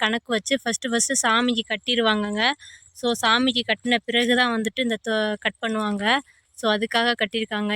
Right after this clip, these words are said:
எங்க சைடு உள்ள வழக்கம் அப்படி, உங்க சைடு உள்ள வழக்கம் எப்படின்னு சொல்லுங்க. பாத்தீங்களா?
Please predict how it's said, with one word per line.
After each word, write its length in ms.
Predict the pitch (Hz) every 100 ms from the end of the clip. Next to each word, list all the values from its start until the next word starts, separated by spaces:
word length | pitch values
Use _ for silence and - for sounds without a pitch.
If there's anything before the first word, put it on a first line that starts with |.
| 233
எங்க 140 | 233 247 247
சைடு 240 | 240 247 240
உள்ள 160 | 233
வழக்கம் 400 | 214 202 220 233 208
அப்படி, 220 | 202 240
உங்க 240 | 226 226 233
சைடு 180 | 233 240
உள்ள 120 | 233
வழக்கம் 340 | 220 214 - 220
எப்படின்னு 280 | 202 220 226
சொல்லுங்க. 280 | 208 208 208 214 _ _ - 214 185 _ _ _ 240
பாத்தீங்களா? 560 | 233 - 240 220 220